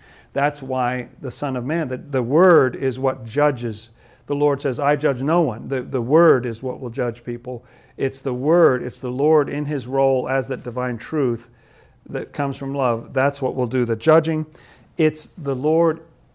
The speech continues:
in his role as the Word is gonna come in the clouds of Scripture in the second advent because, uh, the clouds mean the literal sense of Scripture. He'll come with, you know, glory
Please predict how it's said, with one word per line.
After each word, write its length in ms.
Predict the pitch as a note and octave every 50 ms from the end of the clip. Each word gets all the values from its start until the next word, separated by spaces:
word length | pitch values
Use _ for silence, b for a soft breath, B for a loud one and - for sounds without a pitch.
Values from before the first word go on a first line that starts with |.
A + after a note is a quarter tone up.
| _ _ _ _ E3+
in 140 | D#3+ D#3+ D3
his 200 | D#3 D#3 B2+ B2+
role 300 | D3 C#3+ D3+ D3+ D3 D3
as 160 | D3 C3+ -
the 100 | D3 C3
Word 480 | B2+ C3 D3+ F#3+ G#3+ G#3 F#3+ E3 C3+
is 120 | C#3 C3 -
gonna 200 | - D#3 C#3+ C3+
come 240 | - E3 D#3 D3+ D3
in 80 | C#3
the 60 | C3
clouds 320 | B2 - D#3 C#3 C3+ C3 C#3
of 60 | A#2+
Scripture 540 | - - A3 A#3+ A#3 - D#3+ C#3 B2+ A#2+ b b b b b b b b
in 140 | - C#3+ C3+
the 100 | C3+ B2+
second 360 | B2+ - D#3 C#3+ - C#3 B2
advent 380 | D3+ D3 E3 F#3 E3 D#3 C#3+ -
because, 540 | - C3+ - - D3 C#3 C#3 C3+ - - - b b b b b b b _ _
uh, 480 | - C3+ C3+ B2+ B2+ B2+ B2+ B2 B2 A#2+ - - -
the 120 | D3 C3+ B2+
clouds 580 | - - D#3+ E3 F#3 F#3+ F#3 E3+ C3+ A2 -
mean 300 | D#3+ C#3 C#3 C#3 C3+ C3
the 100 | B2 B2+
literal 280 | C3+ D3+ D#3 C#3 C3+ B2
sense 260 | - - C3+ A#2+ A#2
of 60 | A2+ -
Scripture. 480 | - - E3 E3 - - D3+ C#3+ C#3+ b b b b b _
He'll 100 | C3 B2+
come 220 | - - C3+ C3
with, 160 | B2+ A#2+ - - -
you 1000 | D#3+ D#3 D3 D#3 C#3 D3+ - C#3+ - C#3+ D3+ - - E3+ E3 F3+ - F3+ E3+ D3
know, 200 | C#3+ C3 A#2 A2 A2+
glory 560 | - C3+ C3 C#3+ C#3+ D3 C#3+ C#3+ C#3 C3+ C3+